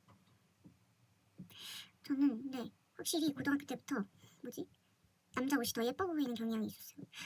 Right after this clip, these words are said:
지금도 그래요. 지금 왜 그런지 모르겠는데. 아니다. 그런 거 치고 또 샤랄라 한 것도 좋아하니-, 아니지. 샤랄라 한 걸 남자가 좋아할 수도 있지만 뭐라는 거냐. 근데 사실 요즘 또 뭐지? 예쁘게 나가기가 너무 귀찮아요.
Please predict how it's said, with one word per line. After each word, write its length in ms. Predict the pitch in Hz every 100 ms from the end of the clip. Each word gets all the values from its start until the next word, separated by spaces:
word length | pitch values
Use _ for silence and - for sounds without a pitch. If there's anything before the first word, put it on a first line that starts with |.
| -
지금도 300 | - 415 359
그래요. 200 | 220 202
지금 180 | 226 208
왜 80 | 247
그런지 240 | 320 254
모르겠는데. 480 | 208 214 202 220 208 _ - - - - - - _ _ _
아니다. 220 | - 208 202
그런 180 | 277 294
거 60 |
치고 180 | 277 233
또 220 | 269 196 - _ -
샤랄라 400 | 427 415 359 302
한 120 | 277
것도 160 | 240 -
좋아하니-, 200 | 233 -
아니지. 240 | 359 220 - _ _ _ _ -
샤랄라 260 | 403 403 339
한 100 | 349
걸 80 | 359
남자가 200 | 254 269
좋아할 160 | 247
수도 140 | - -
있지만 220 | 247 - - - - _ -
뭐라는 260 | 233 220
거냐. 200 | 220 220 - _ - 262
근데 260 | 269 240 - - - - - - - _ _ -
사실 240 | 330 294
요즘 220 | 240 247
또 100 | 208 285 226 - _ _ _ _ _ _ _ _ _ _ _ _
뭐지? 220 | 220 -
예쁘게 240 | 294 330 285
나가기가 300 | 214 226 214
너무 140 | 196
귀찮아요. 320 | - - -